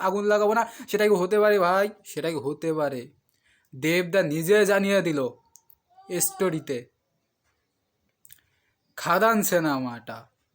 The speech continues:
প্রথম দিনে, প্রথম দিনে, একদিনে, ফার্স্ট ডেতে ওয়ান কারো, কারোর এক কোটি টাকা ইনকাম করেছে। হ্যাঁ, অ্যামাজন,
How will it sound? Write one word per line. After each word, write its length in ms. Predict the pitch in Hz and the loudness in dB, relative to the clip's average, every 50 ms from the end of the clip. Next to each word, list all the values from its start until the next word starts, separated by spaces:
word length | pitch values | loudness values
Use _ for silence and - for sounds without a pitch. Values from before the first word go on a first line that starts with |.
| _ - | _ 0
প্রথম 500 | 202 214 214 - 226 220 208 190 170 147 | 0 0 2 2 0 0 0 -2 -4 -4
দিনে, 320 | 139 131 123 120 120 131 _ _ _ _ _ _ _ _ _ _ _ - | -6 -6 -8 -8 -12 -18 _ _ _ _ _ _ _ _ _ _ _ -2
প্রথম 500 | - 208 208 208 - 214 208 190 170 151 | 0 0 0 2 2 0 0 0 -2 -6
দিনে, 280 | 131 131 120 117 113 - - | -6 -8 -10 -10 -10 -8 -4
একদিনে, 600 | 160 190 196 170 143 139 135 131 143 135 131 120 113 - | -2 0 0 -2 -4 -10 -8 -8 -8 -6 -8 -10 -12 -8
ফার্স্ট 340 | - - 180 196 175 160 143 - | -4 -2 0 0 -2 -4 -8 -6
ডেতে 380 | 170 160 143 147 - 123 - - _ _ _ _ _ _ _ _ _ _ _ _ _ _ _ _ _ _ - | -4 -4 -4 -4 -8 -14 -14 -16 _ _ _ _ _ _ _ _ _ _ _ _ _ _ _ _ _ _ -10
ওয়ান 440 | 170 165 180 202 208 214 208 196 185 | -6 -2 0 2 2 2 2 0 -2
কারো, 480 | 190 - 180 160 135 127 123 120 - _ _ _ _ _ _ _ _ _ _ _ _ _ _ _ | -2 0 0 0 0 -2 -6 -8 -12 _ _ _ _ _ _ _ _ _ _ _ _ _ _ _
কারোর 400 | - 156 165 185 190 180 156 135 - _ _ _ _ _ _ _ _ _ _ _ _ - | -2 0 2 2 2 2 0 -2 -8 _ _ _ _ _ _ _ _ _ _ _ _ -6
এক 240 | 165 170 - - _ _ _ - | -6 -6 -6 -6 _ _ _ -2
কোটি 220 | - 196 185 190 180 | 0 0 0 0 0
টাকা 220 | 185 170 160 160 | 0 0 0 0
ইনকাম 360 | 156 151 147 139 - 131 131 | -2 -4 -4 -6 -6 -6 -6
করেছে। 400 | 127 - 123 123 120 120 - 135 | -6 -10 -12 -12 -12 -12 -12 -10
হ্যাঁ, 260 | 120 127 160 143 123 - - _ _ _ _ _ _ _ _ _ _ _ _ _ _ _ _ _ _ _ _ _ - | -4 -2 -2 -2 -2 -4 -8 _ _ _ _ _ _ _ _ _ _ _ _ _ _ _ _ _ _ _ _ _ -4
অ্যামাজন, 680 | 170 165 185 196 196 185 185 190 185 185 175 139 131 | -2 0 2 4 4 4 2 0 0 -2 -6 -10 -12